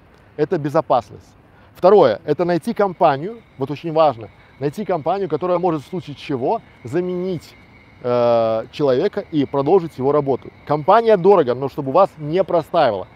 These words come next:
Потому что очень часто вы начинаете, потом у вас три месяца перерыва, и ручки опускаются, мотивация пропадает.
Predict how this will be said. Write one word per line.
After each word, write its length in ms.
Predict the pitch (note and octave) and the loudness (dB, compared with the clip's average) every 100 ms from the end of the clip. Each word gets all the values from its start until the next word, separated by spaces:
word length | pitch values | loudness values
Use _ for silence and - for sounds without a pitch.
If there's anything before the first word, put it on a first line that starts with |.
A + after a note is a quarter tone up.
| - - | -20 -12
Потому 200 | - F3+ | -4 -2
что 120 | G3 F#3+ | 0 -2
очень 160 | E3+ | -2
часто 280 | F#3+ F#3+ F#3 | 0 0 0
вы 100 | E3+ | -2
начинаете, 640 | F3+ D3 D#3+ G#3 A3 B2+ - - - | -2 -6 -6 -4 -4 -6 -12 -14 -14
потом 240 | - G#3 G3 | -2 0 2
у 20 | |
вас 180 | F#3 E3+ - - - - - - - | 2 2 -4 -20 -20 -20 -20 -20 -12
три 180 | F3 G#3+ | -6 -4
месяца 380 | G#3+ D#3+ D3 D3+ | -2 -4 -6 -8
перерыва, 520 | D3+ D3+ G#3+ G#3+ C3+ - - | -4 -2 0 0 -2 -6 -6
и 80 | C#3+ | -2
ручки 260 | G3+ - | -2 -2
опускаются, 540 | D3+ C#3 - A2 F2+ - - | -4 -6 -10 -10 -10 -18 -12
мотивация 540 | D3 C#3+ D#3 F#3+ F3 | -12 -6 -2 -2 -4
пропадает. 480 | D3 C#3 B2+ F2+ | -8 -8 -6 -8